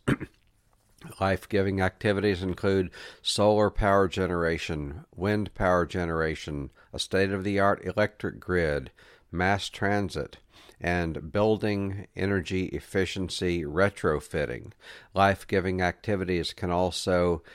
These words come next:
include, um, native plant, uh, ecological landscaping,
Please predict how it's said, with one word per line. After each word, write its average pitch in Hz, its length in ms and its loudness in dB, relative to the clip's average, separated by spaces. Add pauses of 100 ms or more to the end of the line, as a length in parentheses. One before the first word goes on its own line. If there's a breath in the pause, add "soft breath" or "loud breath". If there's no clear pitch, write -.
(140 loud breath)
include, 87 800 -2 (400 loud breath)
um, 73 500 0
native 101 720 0 (140)
plant, 98 460 2 (100)
uh, 85 240 0
ecological 110 680 2
landscaping, 92 880 -2